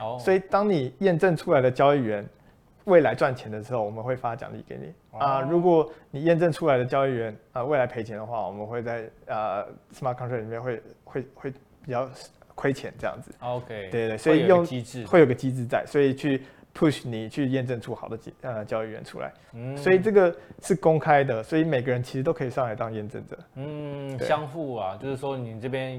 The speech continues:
Speaker 1: 你提供，那边提供了这个筛选的这个是工作，那当然你可以得到相到的，相对应的回报。
Speaker 2: 对，对，对。
Speaker 1: 那其他用户呢，可以因为这样子可以得到更好的交易员的素质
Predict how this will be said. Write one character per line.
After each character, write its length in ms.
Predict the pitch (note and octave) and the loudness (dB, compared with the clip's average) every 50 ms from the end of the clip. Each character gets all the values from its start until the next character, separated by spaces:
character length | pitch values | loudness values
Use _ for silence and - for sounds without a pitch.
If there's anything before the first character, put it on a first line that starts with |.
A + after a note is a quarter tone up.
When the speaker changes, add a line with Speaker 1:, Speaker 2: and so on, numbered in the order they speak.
| A#2 A2 | -10 -12
Speaker 1:
你 60 | A2+ | -14
提 180 | G2+ - - A#2 | -12 -12 -10 -8
供， 280 | A2 B2+ B2+ C3+ C#3 D3 | -6 -6 -6 -6 -8 -10
那 120 | C#3+ C#3 | -10 -8
边 240 | C3 C3 C3+ C3 C3 | -6 -6 -6 -6 -8
提 160 | B2 B2 A#2+ | -10 -10 -8
供 180 | A2 B2 A#2+ A#2+ | -6 -6 -6 -6
了 160 | A#2 A2+ G#2+ | -6 -6 -6
这 100 | A2 B2 | -6 -6
个 280 | A#2 A2+ A2 G#2+ G#2 G#2 - _ _ _ _ _ _ _ | -6 -6 -6 -6 -8 -10 -14 _ _ _ _ _ _ _
筛 140 | - C3 C3 | -4 -2 -2
选 240 | B2 C3 B2 A2 G#2+ | -2 -6 -8 -10 -10
的 100 | G#2+ G#2+ | -12 -12
这 200 | G2+ A2+ A2+ A#2 | -10 -10 -10 -8
个 420 | G#2+ G#2+ G#2+ G2+ G2+ G2 G2 G2 G2+ G#2 G#2 A2 - _ _ _ _ _ _ _ - D#2+ - _ _ _ _ - | -8 -10 -10 -10 -10 -10 -12 -14 -16 -18 -20 -20 -20 _ _ _ _ _ _ _ -20 -20 -20 _ _ _ _ -20
是 220 | - - - - | -20 -18 -18 -14
工 260 | C3+ - C3+ C3+ C#3 | -8 -6 -6 -6 -4
作， 280 | B2+ D3 C#3+ A2+ G2 G#2 | -4 -4 -4 -4 -6 -8
那 140 | B2 C3 B2+ | -8 -8 -6
当 200 | A#2 A#2+ B2+ B2 | -2 0 0 0
然 240 | A2+ G#2+ G#2 G#2+ G#2+ - _ _ _ _ _ _ _ | 0 -4 -8 -12 -16 -20 _ _ _ _ _ _ _
你 160 | - A2+ A2 | -18 -16 -12
可 80 | G2 A2 | -10 -10
以 160 | A2+ A2 G#2+ - _ | -10 -10 -12 -14 _
得 120 | - A2 | -10 -6
到 160 | G#2+ A2 A2 | -4 -4 -4
相 220 | G2 - A2 A2 A2 | -4 -6 -10 -8 -4
到 200 | A#2 A#2 A2 G#2 | -2 -2 0 -2
的， 140 | G#2 G2+ G#2 A2 - | -4 -10 -14 -16 -18
相 240 | - - A#2+ A#2 A2+ | -14 -12 -12 -10 -6
对 200 | B2+ B2 A#2+ A#2 | -6 -4 -4 -4
应 80 | A2 | -8
的 60 | G#2+ F#2+ - | -10 -16 -16
回 120 | - G2 F#2+ - | -16 -16 -10 -6
报。 220 | - G#2+ F#2+ - - - - - _ - | -6 -6 -6 -8 -12 -20 -20 -20 _ -8
Speaker 2:
对， 140 | C3+ A#2+ | -8 -8
对， 180 | A2+ A#2 A2 A2 | -6 -6 -8 -8
对。 200 | - - A2+ G#2+ C3 | -8 -10 -10 -8 -6
Speaker 1:
那 340 | C#3+ D3 C#3+ C#3 C3+ C3 C3 B2+ - | -4 -2 -2 0 -2 -2 -4 -8 -12
其 140 | - - C#3 | -12 0 2
他 120 | D#3+ E3+ | 4 4
用 180 | F#3+ G3 F#3 F3+ | 6 4 2 2
户 140 | F#3+ G3 F3+ | 0 0 0
呢， 260 | D#3+ D3+ D3 D3 C#3 | 0 0 -2 -2 -4
可 140 | C3 C#3 C3+ | -6 -6 -4
以 180 | B2+ B2 A2+ B2 - - | -4 -6 -8 -10 -14 -14
因 120 | D3+ D3 | -10 -8
为 120 | D3 C#3+ | -8 -6
这 80 | C3 D3 | -4 -4
样 100 | C#3 C3 | -4 -4
子 80 | A#2 A2+ | -6 -10
可 140 | - A#2+ | -10 -12
以 20 | A#2 | -12
得 160 | - A2 A2 | -10 -8 -2
到 340 | A#2+ B2+ A#2+ A2+ A2 - - - _ _ _ _ _ | 0 2 2 2 0 -4 -8 -14 _ _ _ _ _
更 220 | - F#3 F3 D3 A#2+ | -4 -2 -2 -2 -4
好 140 | G#2+ G#2 | -6 -8
的 100 | G2 G#2 | -8 -10
交 240 | G2 - A#2+ A2+ A2 | -10 -8 -6 -6 -6
易 60 | A2+ | -6
员 180 | G#2+ G2+ G2+ G2+ | -8 -10 -12 -14
的 100 | G2+ G#2 | -14 -16
素 280 | G2+ - - C#3 A#2 G2 | -14 -12 -10 -10 -10 -10
质 160 | - - | -12 -18